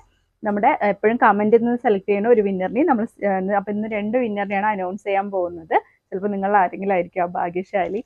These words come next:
സ്കിപ്പ് ചെയ്യാതെ കാണുക വീഡിയോ, ഫുൾ ആയിട്ട് സ്കിപ്പ് ചെയ്യാതെ കണ്ടാൽ നമ്മുടെ എല്ലാ ഡീറ്റെയിൽസും നിങ്ങൾക്ക് മനസ്സിലാക്കാൻ കഴിയുന്നതായിരിക്കും ട്ടോ. അപ്പൊ നമ്മുടെ ചാനൽ പുതിയതായിട്ട് ആരെങ്കിലും കാണുക, കാണുന്നുണ്ടെങ്കിൽ ഒന്ന് സബ്സ്ക്രൈബ് ചെയ്ത് സപ്പോർട്ട് ചെയ്യുക.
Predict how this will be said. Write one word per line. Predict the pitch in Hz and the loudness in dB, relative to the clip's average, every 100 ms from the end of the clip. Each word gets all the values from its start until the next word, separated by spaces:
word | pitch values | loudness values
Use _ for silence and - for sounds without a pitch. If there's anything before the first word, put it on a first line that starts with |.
| _ _ _ | _ _ _
സ്കിപ്പ് | 240 190 | -4 0
ചെയ്യാതെ | 220 226 226 247 | 6 8 8 4
കാണുക | 214 196 214 | 4 4 2
വീഡിയോ, | 214 196 185 330 _ | 0 -2 0 -2 _
ഫുൾ | 262 277 | 0 4
ആയിട്ട് | 269 247 | 4 4
സ്കിപ്പ് | 302 254 - | -4 -6 2
ചെയ്യാതെ | 240 226 262 | 4 4 4
കണ്ടാൽ | 240 202 | 2 2
നമ്മുടെ | 269 233 220 | 2 4 4
എല്ലാ | 202 226 | 4 4
ഡീറ്റെയിൽസും | 214 185 202 269 | 4 0 -2 0
നിങ്ങൾക്ക് | 285 233 214 | 0 0 -2
മനസ്സിലാക്കാൻ | 240 190 - 196 190 208 202 | -4 -4 -2 -2 0 -2 -2
കഴിയുന്നതായിരിക്കും | 175 180 180 175 170 156 190 | -4 -6 -6 -4 -6 -10 -8
ട്ടോ. | - - _ _ _ _ _ _ _ _ _ _ - | -8 -8 _ _ _ _ _ _ _ _ _ _ -8
അപ്പൊ | 226 | -2
നമ്മുടെ | 262 233 277 | 0 0 0
ചാനൽ | 240 220 233 | 0 2 0
പുതിയതായിട്ട് | 240 196 247 254 233 240 | 0 4 6 6 4 6
ആരെങ്കിലും | 202 208 254 | 6 4 2
കാണുക, | 220 190 208 220 208 190 202 226 | 2 2 0 -2 -4 -6 -8 -2
കാണുന്നുണ്ടെങ്കിൽ | 208 214 226 202 180 180 330 - | -2 0 -2 -2 -4 -4 -6 -8
ഒന്ന് | 214 | -8
സബ്സ്ക്രൈബ് | 233 202 - - 196 | -4 -6 -6 -4 -2
ചെയ്ത് | 190 196 | -2 -4
സപ്പോർട്ട് | 208 185 190 190 220 | -6 -4 -4 -2 -2
ചെയ്യുക. | 175 202 | 0 0